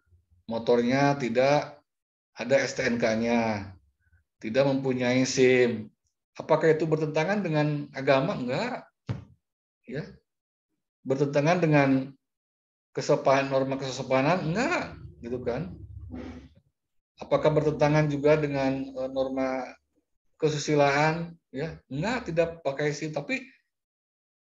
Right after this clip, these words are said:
eh, apa namanya, pelanggaran tersebut ya, kesalahan tersebut itu, ya, melawan hukum tersebut itu, itu hanya bertentangan dengan undang-undang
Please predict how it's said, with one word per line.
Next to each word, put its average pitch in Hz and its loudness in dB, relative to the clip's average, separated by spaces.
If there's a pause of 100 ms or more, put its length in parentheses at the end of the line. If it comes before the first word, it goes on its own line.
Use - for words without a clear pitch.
(500)
eh, 143 -2
apa 170 -4
namanya, 175 -6
pelanggaran 165 2
tersebut 160 -2
ya, 131 -10 (560)
kesalahan 160 2
tersebut 165 -2
itu, - -6 (500)
ya, - -20 (720)
melawan 151 6
hukum 165 -2
tersebut 165 -2
itu, 127 -8 (580)
itu 143 -2 (600)
hanya 170 0
bertentangan 165 -4
dengan 147 -2 (760)
undang-undang 151 -4